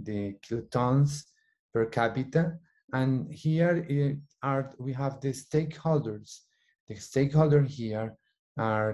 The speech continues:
in these countries. Uh, we, we do, we did the, the, the research in Argentina, Brazil, Colombia, Mexico, Mexico, and Uruguay, and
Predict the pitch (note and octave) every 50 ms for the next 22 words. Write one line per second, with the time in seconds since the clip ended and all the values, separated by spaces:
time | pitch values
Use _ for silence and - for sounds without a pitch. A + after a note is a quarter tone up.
0 | - G#2+ A2 G#2 G#2 G#2 A2+ A#2 B2+ B2 - - - - B2+ A#2+ A2 G2+ - -
1 | G#2+ A#2 B2+ - - - - _ _ _ _ _ _ _ - G#2+ G#2+ G#2+ G#2 G#2
2 | G2+ G2+ G2+ G2+ G2 - - A#2+ A#2+ A#2+ A#2+ A#2 A2+ A2+ A2+ - - _ _ -
3 | A#2+ A#2+ A#2 A2+ A2 G#2 G#2 B2 B2+ C3 B2+ C3 D3+ E3+ - - - - - -
4 | - _ - C3 B2+ B2+ D3 D#3 D3+ D#3 - - - A2 B2+ B2 A#2 A2+ A2 G#2
5 | - - _ - A#2 A2+ A2 G#2+ G#2+ G#2+ G#2+ - - A2+ A2 G#2+ G#2 G#2 G#2 G#2
6 | G#2+ G#2 - - B2+ B2 B2 A#2+ B2 - - - - - - _ - A#2 A#2+ A#2
7 | A2 G#2+ - A2 G#2+ G#2 G#2+ - A#2+ B2 B2 B2+ C3 B2+ B2 A#2 A#2 G2+ F#2+ -
8 | - B2 B2 B2 A#2 B2+ - - G#2+ A2 A2+ A#2 A#2+ A#2+ B2 A2+ B2 A#2+ A#2+ A#2+
9 | - _ _ _ _ _ - A#2+ B2 A#2+ A#2+ - - - B2+ - - - - -
10 | B2 B2 B2 - - - - - - - - A#2+ A2+ A2+ A2+ A2 A2 G#2+ G#2 G#2
11 | G#2+ G2+ A2 A#2+ B2 C#3 D#3 D3+ D#3 A#2+ A#2 A2+ G#2+ G#2 G2+ G2+ G#2